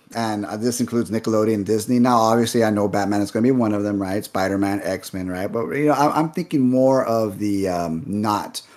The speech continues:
Marvel or D C. To give you a, a, an answer, I don't know if you ever used to watch that, uh, what is it called? Um, the, the cartoon with the sharks, those shark head guys, and they used to have these, these vehicles,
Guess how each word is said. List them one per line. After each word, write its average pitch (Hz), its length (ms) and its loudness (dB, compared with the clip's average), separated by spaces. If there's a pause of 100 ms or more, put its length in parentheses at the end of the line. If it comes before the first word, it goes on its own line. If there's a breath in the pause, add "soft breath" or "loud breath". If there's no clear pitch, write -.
(120 soft breath)
Marvel 95 360 0
or 85 160 -2
D 87 180 -8
C. 78 360 -10
To - 100 -18
give 123 200 2
you 120 140 6
a, 107 40 -2
a, 104 360 -2
an 107 60 -2
answer, 110 420 -2 (320 loud breath)
I 110 60 -4
don't 117 80 4
know 123 100 6
if 110 100 0
you 117 100 4
ever 110 120 2
used 110 160 -2
to 117 80 0
watch 104 300 2
that, 98 280 0
uh, 101 140 0
what 107 120 0
is 104 100 -2
it 104 60 -12
called? 92 280 -4 (380 soft breath)
Um, 95 380 -2
the, 98 200 -4 (100)
the 107 360 -4 (200)
cartoon 131 440 4
with 117 100 2
the 107 80 0
sharks, - 560 2 (320)
those 101 160 -4
shark 117 280 2
head 120 260 4
guys, 117 480 2
and 98 160 -2
they 101 60 0
used 101 140 -2
to 104 60 -2
have 101 120 -2
these, 90 240 -8
these 85 220 -10
vehicles, 107 600 -2